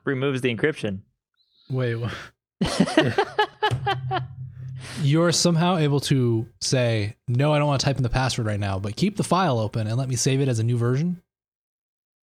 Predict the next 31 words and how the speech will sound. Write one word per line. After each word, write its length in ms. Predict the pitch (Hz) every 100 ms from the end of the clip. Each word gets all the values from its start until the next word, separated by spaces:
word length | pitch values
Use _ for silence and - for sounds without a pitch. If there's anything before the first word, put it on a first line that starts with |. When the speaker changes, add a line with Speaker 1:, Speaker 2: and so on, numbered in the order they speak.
| _ -
Speaker 1:
No, 180 | 139 127
what 180 | 123 -
you 60 |
do 300 | 123 156 170 165
is, 680 | 127 120 117 113 110 - - _ _ -
without, 240 | 135 156
before 260 | 160 - 202
opening 220 | 190 180
the 60 | 139
file, 600 | - 156 151 107 101 104
well, 180 | - 123
okay, 220 | 135 120
let's 140 | 107 123
say 160 | 180
you're 160 | 151 147
at 80 | 135
the, 80 | 131
like, 180 | 113
the, 180 | - 113 -
the 80 | 110
hardest 580 | - 127 127 127 - -
encryption. 420 | - 117 - -
It's, 200 | - -
it's 160 | 131 -
a 60 | 110
new, 240 | 113 151 160
it's 160 | - 120
a 40 |
new 120 | 131
file 240 | 143 139 127
format. 400 | 127 120 120